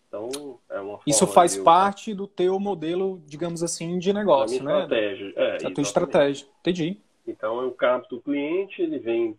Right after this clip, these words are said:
Speaker 1: é, fazer a consulta, a avaliação pelo convênio, e aí sim, na consulta, a gente entrega todo o valor, né? A gente vai já falar sobre a questão dos tratamentos aqui que eu falo, que é exatamente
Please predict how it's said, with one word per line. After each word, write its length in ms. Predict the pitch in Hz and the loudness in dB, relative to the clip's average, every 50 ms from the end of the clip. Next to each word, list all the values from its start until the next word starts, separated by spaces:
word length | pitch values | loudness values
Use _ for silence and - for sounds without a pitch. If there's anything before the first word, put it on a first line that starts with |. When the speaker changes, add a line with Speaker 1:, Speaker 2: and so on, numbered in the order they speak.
| _ - | _ -18
Speaker 1:
é, 100 | 101 - | -18 -10
fazer 280 | - - 104 98 107 101 | -8 -8 -8 -6 -6 -8
a 60 | 98 | -8
consulta, 600 | - - 110 104 - - - 110 117 127 127 - | -8 -10 -10 -10 -10 -10 -8 -8 -8 -8 -8 -10
a 40 | 95 | -10
avaliação 460 | 92 98 95 98 98 - _ - 90 | -8 -8 -8 -8 -8 -10 _ -18 -18
pelo 180 | - 110 110 110 | -16 -16 -16 -14
convênio, 500 | - 160 160 143 123 123 123 139 160 180 _ _ _ _ _ - | -14 -14 -14 -12 -12 -12 -12 -14 -16 -20 _ _ _ _ _ -8
e 80 | - | -6
aí 260 | 90 92 107 156 - - | -6 -4 -6 -6 -8 -8
sim, 200 | - 208 175 156 | -4 -2 -2 -2
na 120 | 139 131 117 | -2 -4 -6
consulta, 680 | - 131 127 117 - - - 107 104 110 117 117 - | -4 -4 -4 -4 -6 -8 -10 -8 -8 -8 -10 -10 -10
a 60 | 131 | -10
gente 260 | 104 107 101 92 - 101 | -10 -10 -10 -10 -12 -14
entrega 420 | 95 - - 95 98 104 110 127 | -14 -12 -8 -6 -6 -6 -8 -10
todo 240 | 127 - 139 127 123 | -12 -12 -12 -12 -10
o 40 | 117 | -8
valor, 440 | 131 131 123 131 120 110 110 - - _ _ _ | -8 -8 -6 -6 -8 -8 -8 -10 -12 _ _ _
né? 80 | - 85 - - _ _ _ _ - | -20 -20 -20 -20 _ _ _ _ -14
A 120 | 92 - | -14 -10
gente 200 | - 101 98 - | -10 -10 -10 -8
vai 200 | 101 104 101 98 | -8 -8 -6 -6
já 360 | 92 120 127 151 151 147 135 - - | -4 -4 -4 -4 -4 -6 -8 -8 -4
falar 320 | - 117 104 104 101 98 95 | -4 -4 -2 -2 -6 -6 -8
sobre 540 | - - 104 92 92 98 92 92 90 90 87 | -10 -12 -12 -12 -12 -14 -12 -12 -10 -12 -12
a 40 | |
questão 360 | 87 - 101 95 - - 95 90 | -14 -16 -20 -20 -16 -16 -14 -14
dos 140 | 90 90 | -16 -14
tratamentos 540 | _ - 92 - - 92 87 90 90 87 - | _ -12 -12 -10 -10 -10 -12 -12 -14 -16 -18
aqui 180 | 90 87 - 90 | -20 -20 -20 -20
que 80 | - | -18
eu 80 | - 95 | -18 -18
falo, 280 | - - - - - - | -12 -10 -8 -8 -8 -10
que 120 | _ 117 | _ -14
é 40 | 107 | -14
exatamente 680 | 98 98 107 107 - - 101 101 98 95 - 101 95 | -12 -10 -12 -12 -12 -14 -14 -14 -14 -14 -16 -18 -20